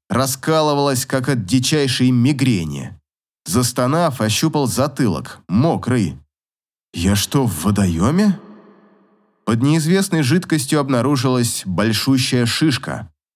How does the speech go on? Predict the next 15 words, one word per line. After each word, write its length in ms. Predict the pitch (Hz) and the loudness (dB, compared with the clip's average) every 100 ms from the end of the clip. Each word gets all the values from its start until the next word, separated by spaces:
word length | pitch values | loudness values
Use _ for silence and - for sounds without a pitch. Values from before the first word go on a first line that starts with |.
| _ - | _ -8
Всего 300 | - 170 208 | 0 2 2
лишь 240 | 185 - | 2 2
легкое 380 | 165 175 - 147 | 2 2 0 0
касание, 680 | 135 110 143 156 101 80 71 - | 0 0 0 2 0 0 -4 -4
но 120 | 120 | 0
из 120 | 120 | 0
глаз 420 | 87 110 151 113 - | 0 0 0 -2 -4
посыпались 760 | 131 123 156 127 135 123 117 | -2 -2 0 0 2 2 2
искры. 520 | 139 131 - 73 - - _ _ _ | 0 -2 -6 -8 -10 -16 _ _ _
И 160 | 120 127 | 0 0
крик, 380 | 139 143 160 - | 2 2 2 0
вырвавшийся 680 | 110 131 120 104 117 101 110 | 0 2 0 0 -2 -2 0
из 100 | 95 | 0
моей 220 | 104 101 | 2 2
глотки, 580 | 90 139 165 - 73 | 0 0 -2 -6 -12